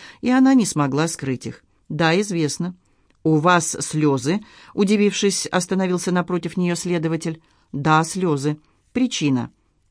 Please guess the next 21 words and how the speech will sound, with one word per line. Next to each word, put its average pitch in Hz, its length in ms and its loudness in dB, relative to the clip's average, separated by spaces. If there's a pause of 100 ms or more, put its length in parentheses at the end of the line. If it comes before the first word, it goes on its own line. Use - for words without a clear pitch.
Она 139 220 -6
пожала 143 340 -2
плечами. 139 600 -2 (360)
"Наверное, 156 680 -2
я 160 200 0
слабая 180 480 -4
женщина, 143 600 -2 (240)
и 208 100 -2
любая 233 340 4
смерть 175 380 0
способна 139 460 -2
меня 143 240 2
тронуть". 135 500 -2 (520)
"А 160 140 4
гибель 170 400 2
двух 165 280 0
полицейских 185 720 2
чинов 196 440 0 (240)
вас 160 320 2
не 156 140 4
трогает?" 156 560 0